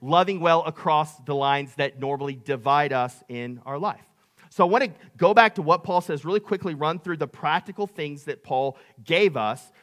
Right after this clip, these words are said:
because we can all start somewhere today. That's the beauty about these things. This is, these are all scalable to be able to start somewhere.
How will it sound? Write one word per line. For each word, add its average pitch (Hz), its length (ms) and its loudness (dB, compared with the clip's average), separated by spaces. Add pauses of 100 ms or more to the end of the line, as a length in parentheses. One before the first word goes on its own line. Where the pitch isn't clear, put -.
(180)
because 165 240 -2
we 190 100 -4
can 185 140 0
all 175 320 4
start 175 360 0
somewhere 156 440 -4
today. 131 400 -6
That's 156 180 -6
the 190 80 -2
beauty 190 300 -6
about 135 240 -4
these 95 120 -20
things. 98 120 -20
This 165 140 -10
is, 175 80 -14 (200)
these 175 160 -4
are 208 80 4
all 202 100 4
scalable 180 760 2 (200)
to 160 60 -10
be 180 60 0
able 165 180 -2
to 151 60 -16
start 180 400 0 (280)
somewhere. 131 420 -2